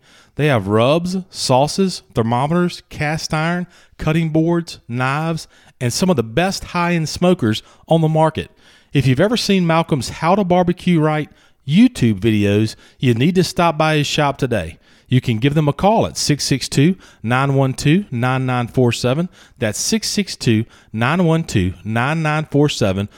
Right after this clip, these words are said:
Find them on Facebook at H two Q Malcolm Shop. That's H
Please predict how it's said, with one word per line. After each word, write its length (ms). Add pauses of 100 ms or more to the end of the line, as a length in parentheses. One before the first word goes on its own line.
(160)
Find 300
them 80
on 120
Facebook 520
at 180
H 380 (140)
two 260
Q 540 (280)
Malcolm 480
Shop. 460
That's 320
H 380